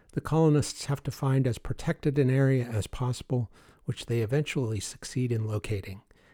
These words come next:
and a few ferries are sent to land and begin the settlement.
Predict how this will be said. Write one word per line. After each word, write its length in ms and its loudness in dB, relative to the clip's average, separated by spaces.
and 80 0
a 60 -2
few 300 0
ferries 520 0
are 80 -2
sent 300 -4
to 100 -4
land 500 0
and 180 0
begin 340 2
the 60 0
settlement. 600 -10